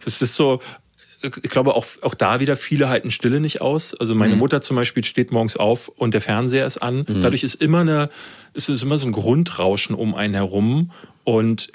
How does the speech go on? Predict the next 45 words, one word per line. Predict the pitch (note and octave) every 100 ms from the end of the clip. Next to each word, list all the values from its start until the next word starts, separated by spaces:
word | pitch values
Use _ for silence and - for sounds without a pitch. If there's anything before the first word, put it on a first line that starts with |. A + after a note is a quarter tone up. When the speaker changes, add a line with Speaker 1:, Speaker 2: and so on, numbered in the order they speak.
| -
Speaker 1:
ich | C3+
be-, | - B2+
ich | - C3
lebe | A#2+ A#2+ C3+
ja | B2+ B2
hier, | A#2+ A#2+ B2+ -
äh, | A#2 A#2
in | A#2
der | A2
Nähe | A#2
vom | - A#2
Berliner | A2 A2+ G#2
Hauptbahnhof. | G#2+ - C#3+ D3 E3 - - - - -
Und, | A#2 A#2 A#2+ G#2+ -
äh, | A#2+
sobald | G#2+ A#2+ C#3+
ich | - -
die | A2
Wohnung | A#2 F#3 D#3+
verlasse, | G#2+ G2 A2+ -
ist | A#2+ -
Tumult. | - A#2 A#2+ G#2+ - - - -
Ist, | B2+ A2 - -
äh, | B2+ A#2
ich | -
komme | - B2
in | A#2+
den |
Hauptbahnhof | B2 D3 C3+ A#2
rein, | A#2+ A#2
alle | A#2+ C3+
sind | A#2+ C3+
genervt, | B2 A#2+ A#2+ -
alle | B2+ A#2+
sind | B2+
gestresst, | B2 - B2 A#2+ -
alle | B2
müssen | A#2 B2 -
irgendwo | A#2 A#2
hin. | A2 C#3+ D3 - - - -
Und | A#2
ich |
habe | C3+
das | C3
Gefühl, | C3 - C3+ C#3 C#3+